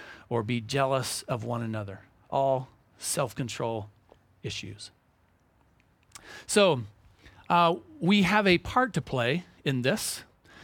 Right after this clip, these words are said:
We don't just sit on our picnic bench and,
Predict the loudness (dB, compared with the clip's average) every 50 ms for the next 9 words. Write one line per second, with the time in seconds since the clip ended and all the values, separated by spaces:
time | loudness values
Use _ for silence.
0 | -18 -2 2 2 4 4 4 4 4 4 4 2 0 -6 _ _ _ -2 2 4
1 | 4 4 4 2 2 2 2 2 2 2 0 0 0 0 -4 -2 0 0 0 0
2 | 0 -4 -8 -12 _ _ _ _ -20 -10 -2 2 4 4 6 6 6 4 4 2
3 | 0